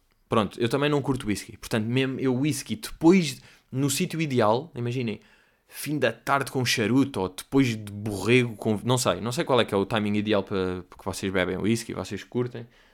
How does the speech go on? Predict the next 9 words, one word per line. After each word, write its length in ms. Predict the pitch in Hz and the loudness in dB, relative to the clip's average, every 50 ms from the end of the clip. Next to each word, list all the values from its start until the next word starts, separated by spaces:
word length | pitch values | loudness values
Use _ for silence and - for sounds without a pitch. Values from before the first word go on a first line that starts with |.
| _ _ _ _ _ | _ _ _ _ _
mas 160 | - 104 101 | -2 -2 0
nunca 220 | 127 123 117 127 117 | 0 0 0 0 0
faz 180 | - 120 113 | 2 0 0
sentido. 300 | - 117 104 110 90 - | 0 -2 -4 -4 0 2
Agora, 420 | 117 123 135 127 107 92 87 - - _ _ _ _ _ _ | 4 8 8 8 8 6 2 -4 -10 _ _ _ _ _ _
ao 100 | 117 127 | 2 2
meio-dia, 840 | 139 143 139 135 127 120 113 123 143 147 131 117 104 95 95 98 101 _ _ _ _ _ _ _ _ _ _ _ _ _ _ _ _ _ | 4 4 4 4 4 2 0 0 2 4 4 4 2 0 -4 -8 -14 _ _ _ _ _ _ _ _ _ _ _ _ _ _ _ _ _
na 140 | 117 117 113 | -6 -6 -6
praia 540 | - - 107 107 120 123 107 87 90 101 | -2 0 2 2 2 2 0 -4 -6 -12